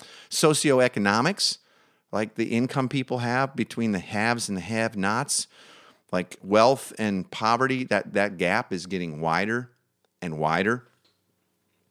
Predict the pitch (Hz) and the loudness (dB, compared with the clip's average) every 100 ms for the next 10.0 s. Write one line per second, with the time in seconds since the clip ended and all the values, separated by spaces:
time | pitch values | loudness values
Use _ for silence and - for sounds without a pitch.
0 | _ _ _ _ _ - 80 - 120 117 | _ _ _ _ _ -12 -10 -2 2 4
1 | 117 147 - - 113 98 104 98 95 95 | 2 -2 -2 0 4 6 4 2 0 0
2 | 76 78 82 87 - - - 175 - - | 0 -4 -4 -4 -4 -6 -4 -4 -6 -14
3 | - 214 190 90 85 90 82 82 - - | -10 -8 -4 -2 0 0 -2 -4 -8 -4
4 | 85 92 92 - 92 - 76 - 87 76 | -2 0 -2 -4 -4 -4 -6 -2 -2 0
5 | 87 76 82 - 82 78 76 73 - 101 | -2 -2 -4 -2 -4 -4 -6 -10 -2 0
6 | 80 - - - - 107 - 160 165 - | 0 -4 -12 -14 -6 0 4 4 2 2
7 | 151 - 101 101 156 151 180 175 180 185 | 0 2 2 4 2 0 -2 0 0 0
8 | 226 - _ _ _ _ - 113 113 - | -4 -8 _ _ _ _ -4 -2 -2 -6
9 | - - - - - 160 165 151 147 | -20 -20 -8 -2 2 4 4 4 4